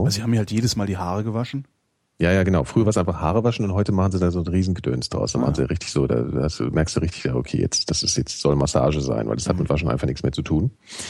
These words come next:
Speaker 2: Und dann haben die, äh, bei diesem Laden haben die immer so, das sind halt wie so Bürsten, äh, mit so, mit, also, äh, wie soll man sagen, also, äh, ja, Bürsten. Und damit gehen sie dir so durchs Haar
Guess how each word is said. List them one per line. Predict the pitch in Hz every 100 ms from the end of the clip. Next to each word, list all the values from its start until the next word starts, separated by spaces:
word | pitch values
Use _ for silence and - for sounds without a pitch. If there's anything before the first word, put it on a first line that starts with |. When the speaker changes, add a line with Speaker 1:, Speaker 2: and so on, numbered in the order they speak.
| - - -
Speaker 2:
Und | 90 85
dann | 78 80 101 104
haben | 104
die, | 101 95 87
äh, | 78 78 73 - 60
bei | 71
diesem | 71 73 80
Laden | 71 71 92 98
haben | 101
die | -
immer | 87 82
so, | 78 73 - - - -
das | 90
sind | 87
halt | 87 90
wie | 87 90
so | 101
Bürsten, | 95 110 117 - 151 78 95
äh, | -
mit | 80 80
so, | 78 73
mit, | 73 78 -
also, | 71 73 73
äh, | 67 76 82 -
wie |
soll | -
man | -
sagen, | 69 110 113
also, | - 76 76 76 82
äh, | 85
ja, | 98
Bürsten. | 147 113 - 71 - _
Und | 90
damit | 82 90
gehen | 101
sie | 104 101
dir | 92
so | 95
durchs | 90 90 -
Haar | 117 95 78 156